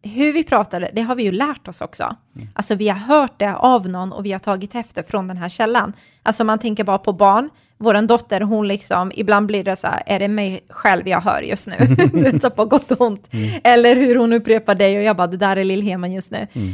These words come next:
Speaker 1: För att man hör och så tar man det och lagrar det i sitt hjärta och så kommunicerar man ut det.
Speaker 2: Mm.
Speaker 1: Så vad vi hör, vad vi lyssnar till, det avgör också vad som kommer ur, ur vår mun.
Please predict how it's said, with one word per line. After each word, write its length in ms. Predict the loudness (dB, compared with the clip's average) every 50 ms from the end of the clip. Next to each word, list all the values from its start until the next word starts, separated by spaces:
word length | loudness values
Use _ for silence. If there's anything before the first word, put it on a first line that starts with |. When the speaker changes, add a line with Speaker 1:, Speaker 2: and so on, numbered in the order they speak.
| -8 _ 2
Speaker 1:
För 80 | 4
att 180 | 4 4 2 0
man 220 | 0 0 2 0 0
hör 520 | -4 -2 0 4 4 4 4 2 0 -4 _ _
och 140 | -10 -10 -8
så 140 | -8 -10 -8
tar 240 | -2 0 0 2
man 160 | 2 0 0 0
det 80 | 0
och 140 | 0 0 0
lagrar 360 | 2 2 2 2 0 -4 -4
det 80 | -4 -6
i 40 | -8
sitt 240 | -8 -10 -6 -4
hjärta 300 | -4 -4 -4 -4 -4 -4 -4
och 180 | -6 -8 -12
så 100 | -12 -12
kommunicerar 600 | -12 -10 -8 -8 -8 -8 -8 -6 -6 -6 -4 -4
man 180 | -6 -6 -4 -4
ut 200 | -4 -6 -6 -8
det. 180 | -8 -8 -8 -8
Speaker 2:
Mm. 140 | -10 -12 -12 -14 -16 _ _
Speaker 1:
Så 200 | -2 2 4 4
vad 240 | 6 6 6 6 4
vi 120 | 4 0
hör, 440 | 0 2 2 2 4 2 0 -2 -2
vad 180 | 0 2 2 2
vi 100 | 0 -2
lyssnar 380 | -4 -6 -8 -8 -8 -8 -8
till, 240 | -8 -6 -6 -8 -6 -4
det 100 | -6 -2
avgör 540 | 2 4 6 6 4 4 2 0 0 2
också 340 | 2 0 -2 -4 -8 -6 -4
vad 180 | -4 -4 -6 -6
som 140 | -8 -10 -6
kommer 240 | -6 -6 -4 -4
ur, 200 | -6 -6 -8 -8 -4
ur 120 | -6 -6 -6
vår 240 | -4 -4 -4 -2 -2
mun. 300 | -2 -2 -2 -2 -4 -6